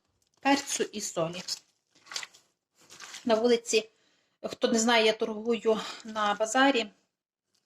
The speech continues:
Б О, е, Б О взуття. <clears throat> То ще півдня можна було вистояти,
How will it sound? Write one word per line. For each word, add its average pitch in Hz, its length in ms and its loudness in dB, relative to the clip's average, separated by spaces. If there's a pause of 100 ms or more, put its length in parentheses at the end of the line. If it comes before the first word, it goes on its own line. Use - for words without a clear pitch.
(200)
Б 208 200 -4
О, 214 300 2 (920)
е, 202 220 -14
Б 190 180 -2
О 220 180 4
взуття. 196 520 0 (800)
<clears throat> - 880 -2
То 208 100 -4
ще 220 140 6
півдня 214 460 -2 (440)
можна 214 240 2
було 208 240 4
вистояти, 202 640 0